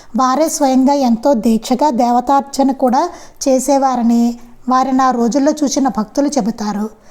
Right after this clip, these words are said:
శ్రీ వెంపరాల పద్మనాభం గారి అబ్బాయికి తొమ్మిదవ సంవత్సరం దాకా మాటలు రాలేదట.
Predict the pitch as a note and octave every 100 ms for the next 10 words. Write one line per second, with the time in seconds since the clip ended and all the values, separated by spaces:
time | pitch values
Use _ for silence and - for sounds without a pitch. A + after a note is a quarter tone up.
0 | - - - C4+ D4+ F4 A#3+ A3+ A3+ C#4
1 | C#4 D4 C#4+ B3+ A3 B3 C4+ C#4 C4 C#4
2 | C4+ C4 C4 A#3 F#3+ B3 C4 C4 G3 C4
3 | A#3 A#3 C#4+ C#4+ C4 B3+ C#4 B3 A#3+ A#3
4 | C#4 B3 A#3 A#3 C4 B3+ A3+ G#3+ F#3+ G#3
5 | A3+ A3